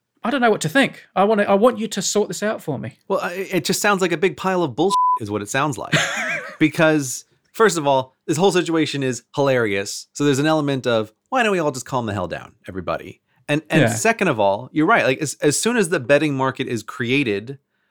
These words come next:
Speaker 2: where inaction triggers a betting result,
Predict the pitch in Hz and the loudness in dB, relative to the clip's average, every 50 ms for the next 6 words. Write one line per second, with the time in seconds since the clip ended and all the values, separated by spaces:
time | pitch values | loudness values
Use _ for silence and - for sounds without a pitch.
0 | _ _ _ _ - 123 120 131 127 123 120 120 117 113 _ _ _ _ _ - | _ _ _ _ -8 -2 0 0 2 2 2 2 0 0 _ _ _ _ _ -2
1 | 170 170 175 180 180 180 175 - - 131 135 151 165 160 - - - 127 110 101 | 0 2 2 2 2 0 -2 -4 -2 0 2 2 0 0 -2 -4 -2 -2 -2 -4
2 | 101 113 135 147 - _ _ _ _ _ _ _ - - - - 156 143 139 143 | -4 -8 -10 -12 -14 _ _ _ _ _ _ _ -12 -6 0 2 2 4 6 4
3 | 135 117 117 120 110 131 139 147 151 131 110 98 90 80 82 71 69 - - - | 4 4 2 0 2 2 2 2 2 0 -2 -4 -6 -6 -6 -8 -8 -10 -14 -16
4 | - - | -20 -20